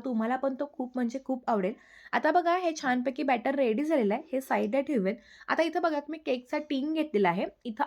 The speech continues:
आठ इंच केकचा टिन घेतलाय. तुमच्याकडे चौकोनी किंवा दुसऱ्या कोणत्याही आकाराचा तुम्ही हा डब्बा किंवा एखादं भांडं घेऊ शकता. त्याला छान तेलानं ग्रीस करून घ्यायचं,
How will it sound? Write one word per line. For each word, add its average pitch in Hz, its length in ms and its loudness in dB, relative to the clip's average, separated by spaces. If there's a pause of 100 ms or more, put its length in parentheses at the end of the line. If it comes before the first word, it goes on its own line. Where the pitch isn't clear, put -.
आठ 247 240 2
इंच 302 240 -6
केकचा 277 360 -6
टिन 254 280 -2
घेतलाय. 220 320 0
तुमच्याकडे 233 420 -2
चौकोनी 247 520 0
किंवा 247 200 -4
दुसऱ्या 247 340 -2
कोणत्याही 254 380 -2
आकाराचा 233 340 -2
तुम्ही 220 240 -2
हा 240 140 -2
डब्बा 220 360 0
किंवा 220 200 -2
एखादं 214 160 -2
भांडं 226 300 -2
घेऊ 240 240 2
शकता. 262 380 -4 (440)
त्याला 294 200 4
छान 320 300 -2
तेलानं 311 340 0
ग्रीस 285 220 -4
करून 302 260 0
घ्यायचं, 233 320 0